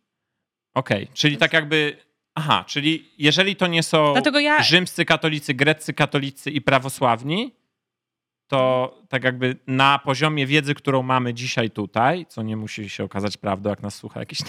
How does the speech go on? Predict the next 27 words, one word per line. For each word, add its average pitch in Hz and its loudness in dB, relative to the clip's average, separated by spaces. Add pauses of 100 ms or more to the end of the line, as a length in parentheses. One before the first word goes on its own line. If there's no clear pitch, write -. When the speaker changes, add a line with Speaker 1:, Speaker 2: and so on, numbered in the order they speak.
(140)
Speaker 1:
teolog - -4
i 185 -18
będzie 165 -8
nam 165 0
chciał 180 2
Speaker 2:
Właśnie. 294 -8
Speaker 1:
zwrócić 196 0
uwagę, 160 2 (340)
to 156 -2
możemy 160 0
sobie 156 -2
przyjąć, 156 0
że 147 0
byłem 139 2
u 131 2
ewangelikalnych? 123 0 (840)
Speaker 2:
Tak. - -16 (120)
Speaker 1:
Super. 190 -8
Speaker 2:
No - -20
z - -20
tego, 269 -20
co - -20
rozumiem, 226 -12
jeżeli 220 -14
to 226 -20
nie 208 -18
byli 208 -20